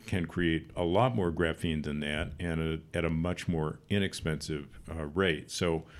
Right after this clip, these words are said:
our idea is that this process of using C O two, converting C O two to, to graphene, um, is the way to do it. And widely and very inexpensively licensing, licensing that technology, um,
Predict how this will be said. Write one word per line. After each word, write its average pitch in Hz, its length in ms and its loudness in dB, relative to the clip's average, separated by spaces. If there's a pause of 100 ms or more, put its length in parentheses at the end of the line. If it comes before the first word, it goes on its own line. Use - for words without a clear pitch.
(300)
our 101 220 8
idea 95 640 4
is 87 260 0
that 82 160 -2
this 82 160 -2
process 95 460 2
of 80 100 -2
using 80 400 -2
C - 240 2
O 85 60 2
two, 98 480 2 (240)
converting 85 420 0
C 107 240 2
O 104 60 6
two 95 240 0
to, 85 120 -2
to - 200 -4
graphene, 82 640 0 (640)
um, 78 500 -2
is 98 240 2
the 87 80 0
way 80 180 2
to 78 120 -4
do 90 240 2
it. 76 140 -4 (500)
And 82 420 -2
widely 87 720 2
and 82 240 -2
very 90 340 2
inexpensively 82 880 -2
licensing, 82 840 0 (120)
licensing 85 720 0
that 76 240 -6
technology, 82 840 -2 (520)
um, 76 420 -4